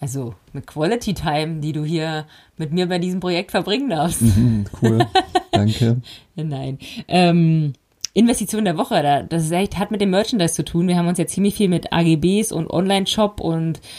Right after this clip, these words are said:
Speaker 1: Zeug auseinandergesetzt. Und die Investition der Woche ist, dass ich uns ins Verpackungsregister eingetragen habe, was eigentlich jeder, der irgendwas verschickt,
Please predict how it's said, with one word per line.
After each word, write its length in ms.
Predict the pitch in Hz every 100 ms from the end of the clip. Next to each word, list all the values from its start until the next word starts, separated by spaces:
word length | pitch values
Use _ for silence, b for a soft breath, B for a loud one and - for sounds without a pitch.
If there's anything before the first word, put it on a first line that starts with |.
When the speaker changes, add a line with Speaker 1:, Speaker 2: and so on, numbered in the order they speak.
| B B
Speaker 1:
Zeug 240 | - 190 185
auseinandergesetzt. 880 | 185 170 180 214 143 135 165 - -
Und 140 | 156
die 80 | 156
Investition 420 | 190 190 160 190
der 120 | 202 151
Woche 220 | 185 233
ist, 400 | 185 180 - 180
dass 280 | 170 - - B B
ich 220 | - -
uns 280 | 175 202 196
ins 240 | - 185 175
Verpackungsregister 800 | 170 - 254 294 180 151 147 165
eingetragen 420 | 156 170 190 185
habe, 140 | 208
was 140 | 185 -
eigentlich 440 | 170 208 208 185
jeder, 600 | 151 151 214 262 262 269 262 B B
der 140 | 190 -
irgendwas 680 | 226 262 214 226 240 - - b
verschickt, 680 | - 196 - - 262 - -